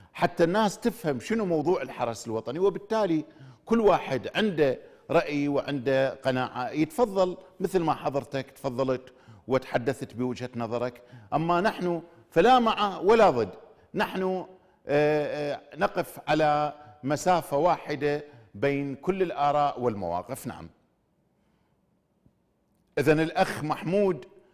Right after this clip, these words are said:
من بريطانيا عبر الفايبر. مرحبا يا محمود.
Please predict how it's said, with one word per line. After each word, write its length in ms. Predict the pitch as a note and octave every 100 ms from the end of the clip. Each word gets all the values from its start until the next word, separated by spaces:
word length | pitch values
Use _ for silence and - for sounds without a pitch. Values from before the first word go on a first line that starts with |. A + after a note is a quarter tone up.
| _ -
من 240 | E3+ G#3+
بريطانيا 580 | F#3 F3+ F3+ F#3 F#3 E3
عبر 180 | F3 F3
الفايبر. 560 | F#3+ C3+ B2+ G#2 F#2 - - - _ -
مرحبا 360 | F3+ F#3+ G#3
يا 160 | F#3+ E3
محمود. 360 | B2+ - G#2